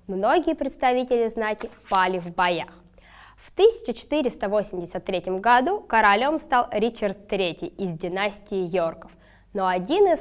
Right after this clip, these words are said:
потомков Ланкастеров, Генрих Тюдор, бежал на континент и собрал там войско, с которым высадился в Англии. В бою погиб Ричард Третий,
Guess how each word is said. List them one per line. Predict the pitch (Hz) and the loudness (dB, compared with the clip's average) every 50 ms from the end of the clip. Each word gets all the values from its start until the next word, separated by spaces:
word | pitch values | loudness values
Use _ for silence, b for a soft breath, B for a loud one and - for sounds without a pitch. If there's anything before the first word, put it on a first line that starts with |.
| - - | -2 -6
потомков | - 262 254 254 269 262 254 240 - 233 - 240 | -2 -2 0 2 2 0 0 0 -2 -6 -2 0
Ланкастеров, | 226 226 220 220 220 208 208 202 - - 214 202 196 - - - | 0 0 0 0 0 0 0 -2 -4 -6 -6 -6 -6 -6 -8 -6
Генрих | 220 202 269 247 240 226 226 - - - | 0 2 4 4 4 2 0 -2 -2 0
Тюдор, | 277 285 254 240 208 175 - - - - - | 0 2 4 4 4 2 0 -6 -16 -14 -8
бежал | 208 190 196 180 208 240 277 302 | -6 -4 -4 -2 0 0 0 0
на | 294 285 - | 0 0 0
континент | - 226 220 214 220 208 202 196 180 175 175 - B B B B | 0 -2 -2 -2 -2 -2 0 0 -2 -4 -6 -12 B B B B
и | B 214 | B -6
собрал | - - 196 180 226 302 370 392 | -4 -2 0 2 4 4 4 2
там | 392 254 233 208 | 0 -2 -4 -4
войско, | 180 165 180 190 180 175 165 - - - - | -4 -2 0 0 0 0 -2 -6 -16 -18 -16
с | - | -12
которым | - - 175 190 175 170 165 160 | -10 -10 -8 -6 -6 -6 -6 -6
высадился | - 190 180 - 202 185 185 180 175 - - 180 - - | -6 -6 -4 -6 -6 -6 -6 -8 -8 -8 -14 -16 -16 -16
в | - 180 175 | -10 -6 -4
Англии. | 165 156 156 147 - 151 151 - _ _ _ _ _ _ B B B B B B B B B | -4 -4 -4 -8 -12 -16 -18 -20 _ _ _ _ _ _ B B B B B B B B B
В | 226 214 208 | -6 -4 0
бою | 220 262 277 320 381 494 480 - | 2 4 4 6 4 2 2 0
погиб | - 262 277 294 - - - | 0 0 2 0 -2 -2 0
Ричард | 233 208 190 190 - 202 185 160 - | 2 4 2 2 0 -4 -6 -6 -4
Третий, | - 196 175 156 156 - - - - | -4 -2 -2 -2 -4 -8 -12 -16 -18